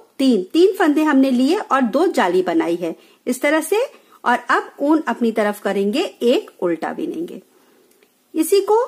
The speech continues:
हमें रिपीट करना है। देखिए, एक सीधा ऊन करके आगे जाली डालते हुए, आप ऐसे जाली डालिए या आप ऐसे yarn over कर लीजिए।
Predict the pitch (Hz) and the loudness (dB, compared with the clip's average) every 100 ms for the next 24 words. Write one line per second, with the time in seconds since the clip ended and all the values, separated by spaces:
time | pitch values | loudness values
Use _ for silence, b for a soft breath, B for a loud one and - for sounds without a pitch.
0 | - 262 247 233 - 233 233 254 277 311 | -2 2 2 0 0 -2 0 0 2 0
1 | 330 320 - 440 - _ _ - - _ | 0 0 0 -2 -4 _ _ -20 -20 _
2 | - 262 440 508 - _ _ - - 233 | 0 2 2 -2 -8 _ _ -14 -6 -2
3 | 190 196 262 415 - b b b b - | -2 0 0 0 -4 b b b b -8
4 | 277 339 453 302 277 320 294 254 233 359 | 0 2 2 0 0 0 2 2 2 2
5 | 240 202 220 247 254 254 311 311 403 571 | 2 0 0 0 0 0 0 2 2 0
6 | B B - 254 - 233 233 339 339 339 | B B -4 -4 -2 -2 0 0 2 4
7 | 359 370 359 453 370 277 269 247 262 - | 4 4 4 4 2 2 2 0 -2 -2
8 | 254 349 311 254 254 226 233 233 240 240 | 0 2 2 2 2 2 0 0 0 2
9 | 262 311 508 | 2 0 0